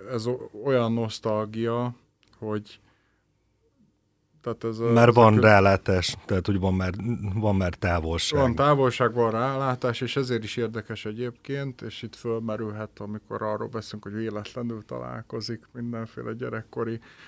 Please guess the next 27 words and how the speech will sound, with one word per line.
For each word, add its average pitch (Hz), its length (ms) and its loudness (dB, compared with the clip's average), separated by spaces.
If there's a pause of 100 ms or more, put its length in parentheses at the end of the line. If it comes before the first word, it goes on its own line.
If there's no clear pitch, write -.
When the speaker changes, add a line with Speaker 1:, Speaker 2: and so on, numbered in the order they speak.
(140)
Speaker 1:
ismerőssel, 127 680 0
hogy 123 200 -2
húsz 127 340 -2
év 110 140 2
múltán 110 840 -2 (640)
léteznek-e 104 760 -2
ilyen 95 520 -8 (140)
koincidenciák. 110 1400 0
Nyilván 104 460 2
a, 104 140 0 (380)
a, 113 80 -12 (300)
az 104 120 -12
írónak, 104 640 -6
hogy 101 180 -4
mondjam, 101 520 -6 (720)
az 98 180 -12
a 98 240 -6
dolga, 101 480 -6
hogy 104 480 -6
ezeket 104 680 -8 (240)
tető 120 360 4
alá 104 280 4
hozza, 113 380 0
úgymond 113 380 -4
az 110 140 -2
o-, 110 320 -4
a 107 260 -6